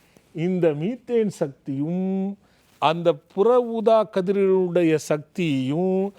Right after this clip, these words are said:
அதிகமா வச்சிருக்கிறதுனால தான் அதை எப்படி மருந்தாகி அந்த ஆலம்பழத்தையும் ஆலம் விழுதையும் ஆலம் பட்டையையும் மருந்தாக்கி சாப்பிட்டால்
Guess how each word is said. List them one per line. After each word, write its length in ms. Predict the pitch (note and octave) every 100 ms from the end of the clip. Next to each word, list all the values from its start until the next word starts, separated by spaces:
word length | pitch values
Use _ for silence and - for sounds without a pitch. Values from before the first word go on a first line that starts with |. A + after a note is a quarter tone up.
| - _ -
அதிகமா 640 | C3+ F3 A3+ G#3+ A3+ A#3
வச்சிருக்கிறதுனால 1080 | G3+ E3 G3 F3+ D#3 D#3+ D#3+ C#3+ C#3 C3 B2+
தான் 500 | C3 C#3+ D#3+ E3+ E3+ _ _ _
அதை 480 | C#3 D#3 E3+ A3 -
எப்படி 720 | D3 D#3 E3+ _ A#3+ A#3+ A#3+
மருந்தாகி 880 | G#3+ E3+ F#3 A3 A3+ G#3+ G3+ G3 F#3+
அந்த 200 | F#3 E3+
ஆலம்பழத்தையும் 1120 | D3+ D#3+ F#3 F3+ E3 E3+ D#3 - D#3 D3+ F3
ஆலம் 420 | F#3+ E3+ F3+ F3+ D#3+
விழுதையும் 540 | D#3 D#3 D3 D#3+ G#3 - _ _
ஆலம் 420 | - F3 F#3 F3 -
பட்டையையும் 1040 | E3 D3 - D#3+ D3+ C#3 C#3+ F#3 G#3 G#3 G#3+ _ _ _ _ -
மருந்தாக்கி 640 | B2+ E3+ G#3 G3 E3+ - D3+
சாப்பிட்டால் 1000 | C3+ C#3 C#3+ - C#3+ - A#2+ B2+ D3+